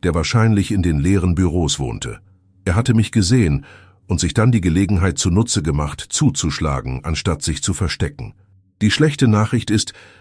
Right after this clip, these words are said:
dass sie ihn leider nie fassen konnten. So ein Überfall passiert in meiner Heimatstadt häufig, und es ist schwer, jemanden anhand einer sehr knappen Beschreibung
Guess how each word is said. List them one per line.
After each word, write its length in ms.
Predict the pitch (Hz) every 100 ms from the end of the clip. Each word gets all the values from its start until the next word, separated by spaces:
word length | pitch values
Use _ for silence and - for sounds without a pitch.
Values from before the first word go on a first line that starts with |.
| _
dass 180 | 110 -
sie 100 | 123
ihn 160 | 117
leider 300 | 101 107 110
nie 220 | 101 110 110
fassen 480 | - 135 - 76
konnten. 480 | 71 71 64 - 64 _ _ _ _ -
So 120 | 87
ein 120 | 80
Überfall 460 | 120 110 92 107 92
passiert 420 | 92 - 104 85
in 100 | 82
meiner 280 | 80 78 73
Heimatstadt 560 | 85 78 - 76 71
häufig, 440 | 104 110 - 71 - - - _ _
und 140 | 82
es 120 | 73 -
ist 180 | -
schwer, 360 | - 113 127 98
jemanden 460 | 76 85 87 87 76
anhand 360 | 80 92 95
einer 220 | 78 80
sehr 220 | 73 101 107
knappen 440 | - 101 - 82
Beschreibung 600 | 78 - 92 95 90 90